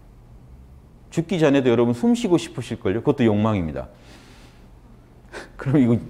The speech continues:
어우, 빨리 쉬어야겠는데? 이거 욕망이죠? 안 쉬면 답답하면 그건 분노고, 숨 쉬는 것에 시야가 좁아진 건 치고. 이해되시죠? 탐진치 없이 우린 못 살아요.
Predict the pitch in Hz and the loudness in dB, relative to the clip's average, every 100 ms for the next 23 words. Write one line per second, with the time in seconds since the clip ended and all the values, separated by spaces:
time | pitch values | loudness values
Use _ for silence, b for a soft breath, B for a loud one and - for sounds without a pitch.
0 | B B B B - - - - 127 110 | B B B B -20 -20 -20 -6 -4 -2
1 | 120 117 113 165 147 104 92 113 139 139 | -2 -4 -4 -4 -2 -2 -4 0 2 4
2 | 147 160 160 135 147 123 73 - - 113 | 4 2 2 2 2 2 -6 -14 -4 2
3 | 135 143 135 123 123 143 - 127 127 113 | 2 2 0 0 -2 -2 0 0 2 2
4 | 113 - 147 135 101 85 85 - b b | 0 2 0 2 0 -4 -8 -18 b b
5 | b b - - - - - 220 196 185 | b b -20 -20 -20 -20 -4 -2 0 0
6 | 151 131 117 120 - 175 135 120 120 117 | 0 2 2 0 2 2 2 0 2 2
7 | 107 101 98 95 - 180 78 - - - | 0 0 -4 -4 -6 -4 -6 -8 -20 -20
8 | - - 123 117 110 - - B B B | -18 -4 -2 -2 -4 -12 -14 B B B
9 | B - 233 262 208 - 143 143 139 110 | B -4 -2 0 -2 -2 -2 -2 -2 0
10 | 117 110 120 160 165 113 110 80 | 2 0 0 -2 -2 -2 -2 -8